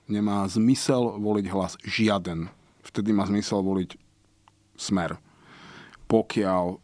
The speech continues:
chcem vidieť, že je mi jasné, že Hlas bude musieť byť súčasťou akejkoľvek budúcej koalície, ktorá neobsahuje Smer, a nech by dopadli tie voľby, že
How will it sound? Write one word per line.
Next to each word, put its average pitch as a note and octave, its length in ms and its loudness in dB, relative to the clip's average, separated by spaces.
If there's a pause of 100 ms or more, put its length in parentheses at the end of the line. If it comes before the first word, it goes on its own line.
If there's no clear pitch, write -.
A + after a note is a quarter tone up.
(160)
chcem A#2 540 0
vidieť, A2 580 2 (680)
že G#2+ 200 -2
je A2 160 2
mi A2 200 2
jasné, G#2+ 520 -2
že G2 160 -2 (560)
Hlas G#2+ 520 2
bude A2+ 280 0
musieť A2+ 560 2
byť F#2+ 160 -2
súčasťou A2 840 -2
akejkoľvek G2+ 600 0
budúcej G2 680 0 (200)
koalície, G2 760 0 (560)
ktorá A#2+ 320 4
neobsahuje G2+ 640 0
Smer, A2 400 0
a G2 240 -4
nech G#2 240 -2
by G#2+ 80 2
dopadli G#2 560 2
tie G#2 80 0
voľby, G#2 400 2
že G2+ 160 0